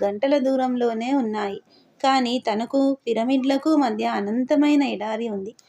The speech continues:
ఇదే పరిస్థితిని మరో రకంగా కూడా చూడవచ్చని యువకుడికి అనిపించింది. అతడు తన నిధికి రెండు గంటలు దగ్గరయ్యాడు.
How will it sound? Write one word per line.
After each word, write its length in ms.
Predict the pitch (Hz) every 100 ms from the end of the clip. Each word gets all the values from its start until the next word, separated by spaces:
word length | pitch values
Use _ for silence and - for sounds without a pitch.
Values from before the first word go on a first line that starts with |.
| -
ఇదే 220 | 277 330
పరిస్థితిని 720 | 330 294 - 247 226 214 254
మరో 340 | 254 202 226
రకంగా 520 | 269 269 285 277 285 285
కూడా 360 | 277 233 226
చూడవచ్చని 920 | 269 - 202 214 226 220 233 220 220 214
యువకుడికి 600 | 214 233 277 247 220 233
అనిపించింది. 720 | 254 208 226 202 208 196 196 - _ _ -
అతడు 300 | 269 294 277
తన 320 | 269 226 226
నిధికి 540 | 254 220 196 240 254 262
రెండు 280 | 226 226
గంటలు 580 | 214 202 208 269 233 262
దగ్గరయ్యాడు. 840 | 285 202 202 214 208 202 208 202